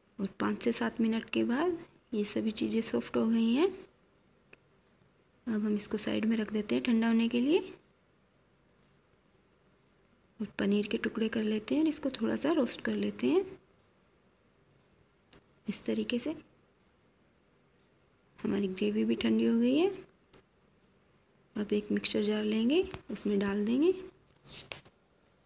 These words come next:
आप चाहे तो इसमें से खड़े मसाले निकाल सकते हैं और इसका पेस्ट बना लेंगे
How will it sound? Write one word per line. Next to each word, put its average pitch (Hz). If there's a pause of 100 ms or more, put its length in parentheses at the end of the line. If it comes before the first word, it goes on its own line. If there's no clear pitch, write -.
(880)
आप -
चाहे 208
तो 214
इसमें 226
से 226
खड़े 220
मसाले 226
निकाल 226
सकते 214
हैं 294 (420)
और -
इसका 262
पेस्ट 214
बना 190
लेंगे 190